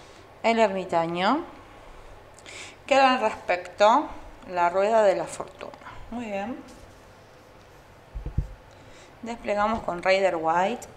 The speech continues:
Antes de comenzar, quiero invitarte a que te suscribas a mi canal Supernova Tarot, que actives la campanita de notificaciones, así YouTube te avisa cada vez que subo uno de mis videos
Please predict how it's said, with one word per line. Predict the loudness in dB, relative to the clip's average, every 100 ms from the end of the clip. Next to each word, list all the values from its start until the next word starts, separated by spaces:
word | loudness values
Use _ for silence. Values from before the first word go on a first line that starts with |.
| -8
Antes | -2 -2 0
de | 0
comenzar, | 2 0 -2 -6 -4 0 0 -2 -8 -18 -20 -10
quiero | -6 -4 -4 -8
invitarte | -8 -6 -4 -4 0 2 2 0
a | -4
que | -6
te | -12
suscribas | -14 -14 -12 -4 0 0 -2
a |
mi | -8 -6
canal | -4 0 4 6 4
Supernova | 0 -4 -2 -2 -2 -4 -4
Tarot, | -4 -4 -2 2 2 0 -8 -16 -20 -20 -12 -4
que |
actives | -4 -2 0 0 2
la | 0
campanita | 0 0 0 -2 0 0
de | 2
notificaciones, | 0 -4 -8 -2 -2 -2 2 6 6 6 2
así | -2 -4
YouTube | -4 -4 -6 -4
te |
avisa | -2 -2 -4 0 0 0 -14 -16 6
cada | 10 12 10
vez | 4
que | -2
subo | 0 2
uno | 4 4
de | 2
mis | 0 -2
videos | 2 4 4 4 4 2